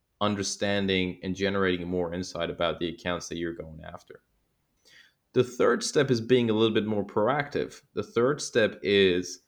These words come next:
"All right, now I wanna show ads to these organizations." This is where marketing really comes in.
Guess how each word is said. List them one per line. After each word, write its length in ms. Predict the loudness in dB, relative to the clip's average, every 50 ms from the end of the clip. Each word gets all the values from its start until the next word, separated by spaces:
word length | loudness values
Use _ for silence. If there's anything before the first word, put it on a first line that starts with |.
| _ _ _ _ -4 2
"All 60 | 4
right, 160 | 4 4 4 4
now 360 | 2 2 4 4 4 4 4
I 60 | 4
wanna 180 | 2 2 0 -2
show 340 | 0 0 0 0 0 -2 -6 -4
ads 440 | 0 2 2 2 2 0 -2 -4 -4
to 120 | -4 -2 0
these 260 | 0 0 0 0 0
organizations." 720 | -2 -2 -2 -4 -10 -12 -10 -10 -12 -12 -12 -12 -8 -6
This 160 | -6 -4 -4
is 140 | -6 -4 0
where 160 | 2 2 2
marketing 800 | 2 2 0 2 2 4 2 2 0 -2 -4 -2 0 0 0 -2 -4 _ _ _ _ _ _ -6
really 380 | 0 2 4 4 6 4 2
comes 380 | 0 -2 -4 -2 -2 -2 -2 0
in. 480 | 0 2 2 2 2 0 -2 -4 -6